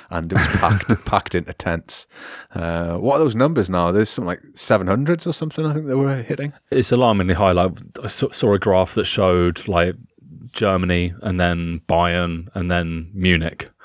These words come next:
Speaker 2: And, yeah, <laughs> the difference between Germany and, and Bayern is big,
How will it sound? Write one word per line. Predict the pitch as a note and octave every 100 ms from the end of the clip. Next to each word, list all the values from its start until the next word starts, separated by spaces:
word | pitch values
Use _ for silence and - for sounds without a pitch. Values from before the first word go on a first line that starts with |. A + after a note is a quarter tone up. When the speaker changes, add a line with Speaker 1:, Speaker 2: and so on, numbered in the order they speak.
| - - - -
Speaker 2:
And, | E2+ D#2+ E2 - - - -
yeah, | G2+ F2+ E2+ -
<laughs> | - - - B2+ G#2
the | G2+
difference | G#2+ G2+ G2+ A2
between | - G2
Germany | F#2 F#2+ F#2 F2+ F2+
and, | F#2
and | F2+ F2
Bayern | G2+ G#2 G#2 F#2
is | -
big, | A2+ G#2+